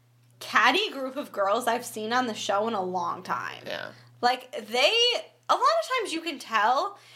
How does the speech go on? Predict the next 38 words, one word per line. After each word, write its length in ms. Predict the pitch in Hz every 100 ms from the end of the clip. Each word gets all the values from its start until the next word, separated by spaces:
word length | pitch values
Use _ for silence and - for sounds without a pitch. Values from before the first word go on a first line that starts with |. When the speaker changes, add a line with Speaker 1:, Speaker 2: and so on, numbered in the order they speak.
| - -
Speaker 1:
that, 160 | 262 262
like, 400 | 247 214 - - _ _ _ _ _ _
especially 380 | - 523 587 622 427
on 80 |
Colton's 320 | - 254 208 196
season, 320 | 196 196 214
that, 120 | 214
like, 100 | 269
Speaker 2:
They 100 | 226
Speaker 1:
they 60 | 285
Speaker 2:
s-, 80 | 453
Speaker 1:
were 60 | 554
all 80 | 605
Speaker 2:
they 80 |
were 100 | 440 523
Speaker 1:
kind 120 | 508
of 60 | -
Speaker 2:
friends. 360 | - - - -
Speaker 1:
friends. 20 |
Speaker 2:
Yeah, 200 | 165 139
you 140 | 143 147
could 160 | 147
tell. 200 | 156 131
Speaker 1:
That, 120 | 311
like, 160 | 415 415
they 100 | 415
all 240 | 415 494
liked 260 | 381 330 330
each 160 | 262 -
other. 460 | - 78 78 -
And, 140 | - 247
like, 240 | 240 214
this 180 | 226 -
season 260 | 523 523 554
they 120 | 403
do 120 | 247 233
not. 400 | 190 - - - -
Speaker 2:
No. 360 | 156 107 -